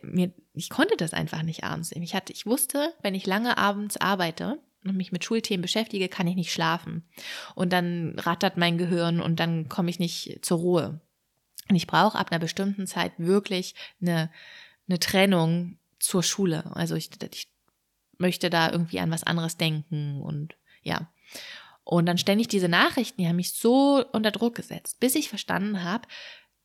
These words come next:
ja, dann sag's ihm doch einfach, Francis. <laughs> Mach's doch nicht so kompliziert. Sag es ihm und findet eine Lösung dafür. Ja, weil man halt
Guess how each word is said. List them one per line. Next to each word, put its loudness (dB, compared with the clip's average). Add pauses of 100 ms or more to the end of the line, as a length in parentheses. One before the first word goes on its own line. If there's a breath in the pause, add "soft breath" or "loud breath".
ja, 2
dann -2 (160)
sag's -2
ihm 4
doch 4
einfach, -4
Francis. 0 (160)
<laughs> 0
Mach's 4
doch 2
nicht 0
so 0
kompliziert. 0 (440 loud breath)
Sag 4
es -2
ihm -2 (520 soft breath)
und 2
findet 2
eine 4
Lösung 4
dafür. -4 (800)
Ja, 4
weil 4
man 2
halt 2